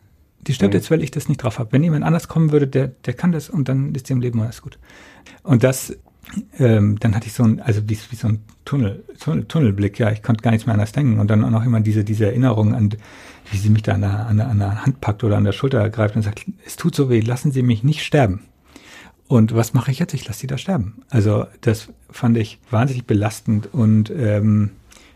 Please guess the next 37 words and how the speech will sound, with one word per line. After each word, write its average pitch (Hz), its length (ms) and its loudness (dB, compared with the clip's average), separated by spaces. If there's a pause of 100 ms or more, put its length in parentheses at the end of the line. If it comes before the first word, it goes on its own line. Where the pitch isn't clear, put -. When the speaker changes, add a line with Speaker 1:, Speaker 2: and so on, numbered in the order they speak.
(140)
Speaker 1:
dieser 113 240 0
Einsatz, 117 560 0 (180)
der 104 220 2
bis 107 180 -4
dahin 110 300 2
zwar 113 140 0
dramatisch 110 460 2
war, 107 140 -2
aber 110 140 -2
ein 104 100 2
Standardeinsatz 110 720 0
wird, 110 160 -2
so, 117 420 -2
so 113 140 -6
katastrophalen 120 680 -4
Verlauf 113 420 0
annimmt, 117 420 2 (560)
Speaker 2:
Mhm. 101 240 -8 (100)
Speaker 1:
ähm, 107 680 2 (680)
dann 110 540 2 (420)
war 113 260 0
ich 113 120 -4
auf 120 100 -6
einmal 127 180 4
nicht 131 120 4
mehr 127 120 4
ruhig, 113 240 2
so 113 160 -4
wie 113 60 0
ich 113 60 -2
das - 280 -8
normalerweise 110 540 0
ruhig 110 200 -2
sein 107 220 -2
kann. 123 400 0
Und 107 320 0
M-, 135 280 -2